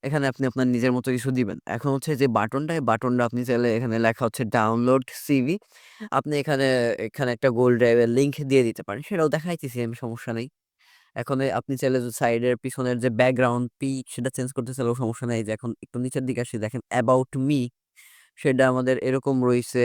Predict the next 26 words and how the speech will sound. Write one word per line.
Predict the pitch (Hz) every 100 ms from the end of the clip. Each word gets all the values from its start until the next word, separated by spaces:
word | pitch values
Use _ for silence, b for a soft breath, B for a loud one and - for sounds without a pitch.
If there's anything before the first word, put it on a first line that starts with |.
| 120
বা | 117
পিছে | 110 127 -
একটা | 131 - 131
সা-, | 143
আহ, | 90 110 110
মানচিত্রে | 110 117 123 131 117 127
টাইপের | 120 120 131 127
ছবি | 123
রয়েছে। | 120 151 190
এটা | 170
আমি | 156
চাইতেছি | 151 160 156 151
মানচিত্র | 131 139 139 139
টাইপের | 135 131 135 143
ছবি, | 156 160
ওটা | 147
থাকুক। | 143 156 127 131
আপনি | 131
যদি | 143 143
চান, | 160 175 B B -
এখান | 135 139
থেকে | 151 139 143
মানচিত্রটা | 143 123 135 - 139 131 139 _
চাপ | 131 127
দেওয়ার | 131 143
পর | -